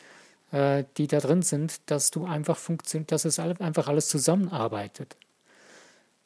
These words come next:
Und ich persönlich bin der Überzeugung, dass wir das sogenannte Unterbewusstsein, was, wie wir das auch nennen, oder es gibt viele, die nennen es auch anders,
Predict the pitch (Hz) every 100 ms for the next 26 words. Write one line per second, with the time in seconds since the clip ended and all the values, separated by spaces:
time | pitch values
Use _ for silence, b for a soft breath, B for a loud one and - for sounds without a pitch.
0 | _ _ 262 147 151 151 - - - _
1 | _ _ _ _ - 165 - 151 160 165
2 | - 151 143 139 - 143 151 151 139 135
3 | - 139 143 139 - - - b b b
4 | - - 151 160 147 139 160 185 185 139
5 | 127 135 - - 135 135 127 - 135 135
6 | 131 135 127 131 135 143 139 131 127 -
7 | _ _ _ - - - 131 127 120 120
8 | 127 123 117 120 117 139 139 -